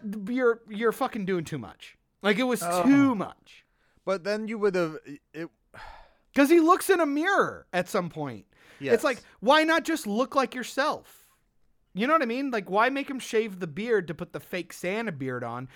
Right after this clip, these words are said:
Speaker 1: Just have him look like himself the whole way through. It would have been
Speaker 2: Well,
Speaker 1: perfectly
Speaker 2: he's
Speaker 1: fine.
Speaker 2: supposed to be, he was already, the character was already established earlier in the movie without any beard, and he was saying, "Fuck Christmas." So why would he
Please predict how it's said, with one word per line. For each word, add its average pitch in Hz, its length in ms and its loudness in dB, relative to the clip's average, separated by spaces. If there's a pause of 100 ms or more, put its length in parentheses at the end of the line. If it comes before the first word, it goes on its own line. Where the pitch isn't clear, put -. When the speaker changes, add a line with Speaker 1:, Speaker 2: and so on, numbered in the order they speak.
(160)
Speaker 1:
Just 262 160 -10
have 320 180 0
him 269 100 -4
look 269 160 -6
like 262 140 -4
himself 294 420 -6
the 151 120 -8
whole 113 180 -10
way 92 140 -12
through. 87 340 -20 (400)
It - 40 -10
would 262 100 -4
have 285 60 -6
been 277 100 -4
Speaker 2:
Well, 185 100 0
Speaker 1:
perfectly 220 300 -4
Speaker 2:
he's 202 80 -4
Speaker 1:
fine. 294 120 0
Speaker 2:
supposed 226 280 0
to 214 100 0
be, 196 160 -6
he 180 100 -6
was 185 160 -4
already, 185 380 0
the 135 160 -10
character 156 800 -6
was 139 160 -12
already 151 400 -4
established 135 720 -6
earlier 147 320 -4
in 131 80 -8
the 117 60 -6
movie 135 300 -6
without 131 340 -2
any 110 200 -6
beard, 110 440 -6 (480)
and 131 640 -4
he 139 160 -12
was 123 100 -14
saying, 120 240 -8
"Fuck 139 240 -8
Christmas." 98 500 -10
So 113 300 -4
why 123 220 -2
would 127 240 -8
he 120 480 -8